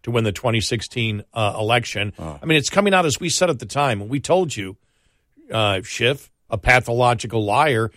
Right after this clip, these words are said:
Speaker 1: and he was the head of the, basically the House Intelligence Committee, and he lied to the American public about what information they actually had. He lied to the American public
Speaker 2: Yep.
Speaker 1: that the intelligence said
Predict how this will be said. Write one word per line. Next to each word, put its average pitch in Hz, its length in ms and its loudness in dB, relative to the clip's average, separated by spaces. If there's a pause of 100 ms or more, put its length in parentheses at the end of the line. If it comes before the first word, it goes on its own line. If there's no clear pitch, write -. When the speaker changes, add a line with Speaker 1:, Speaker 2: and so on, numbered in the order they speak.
(240)
Speaker 1:
and 117 120 0
he 123 80 4
was 113 200 0
the 110 140 2
head 160 600 2 (1400)
of 110 140 -8
the, 120 120 -8
basically 123 520 0
the 113 120 2
House 123 280 4
Intelligence 120 600 0
Committee, 127 420 -2
and 101 100 -6
he 117 100 -2
lied 147 640 2
to 131 80 -8
the 120 100 -6
American 104 420 -6
public 117 420 -4 (380)
about 120 380 6
what 123 280 4
information 135 800 0
they 107 180 2
actually 113 440 0
had. 147 220 2
He 104 120 -4
lied 131 360 2
to 147 60 0
the 143 80 0
American 139 400 -2
public 113 420 -4
Speaker 2:
Yep. 104 180 2 (220)
Speaker 1:
that 123 140 4
the 123 140 2
intelligence 135 720 0
said 107 360 2